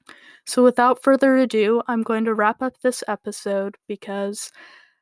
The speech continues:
I've run out of time and I need to keep working on my dreams of doing well <laughs> on my test this week. But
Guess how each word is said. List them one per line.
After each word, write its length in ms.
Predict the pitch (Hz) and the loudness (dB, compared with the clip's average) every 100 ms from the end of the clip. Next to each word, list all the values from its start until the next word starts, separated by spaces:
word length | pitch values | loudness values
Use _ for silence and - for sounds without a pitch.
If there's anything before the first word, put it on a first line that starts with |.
| _ - | _ -4
I've 380 | 220 220 220 240 | 0 2 2 2
run 180 | 240 | 4
out 140 | 240 247 | 4 4
of 180 | 254 - | 2 0
time 520 | 220 214 220 220 226 - | 0 2 0 -4 -6 -6
and 460 | 214 202 208 214 - | -4 -4 -4 -8 -6
I 140 | 214 | -6
need 300 | 214 220 226 | -4 -4 -6
to 520 | - 220 214 214 214 220 _ - | -8 -6 -2 0 -2 -4 _ -10
keep 240 | - 220 | -8 0
working 380 | 214 202 202 190 | 0 2 -2 -2
on 180 | 208 214 | -2 2
my 200 | 226 302 | 4 4
dreams 680 | 233 190 208 240 262 - - | 2 0 2 0 0 -6 -6
of 320 | 208 190 208 - | -2 -2 -4 -12
doing 320 | - 226 208 208 | -4 -2 -2 0
well 220 | 214 226 | 0 0
<laughs> 60 | - | 2
on 160 | 277 233 | 4 4
my 140 | 214 | 2
test 460 | - 254 277 - - | -2 -4 -4 -8 -12
this 260 | 196 - | -14 -14
week. 380 | 240 208 262 _ _ - _ _ | -14 -12 -14 _ _ -20 _ _
But 160 | 226 | -2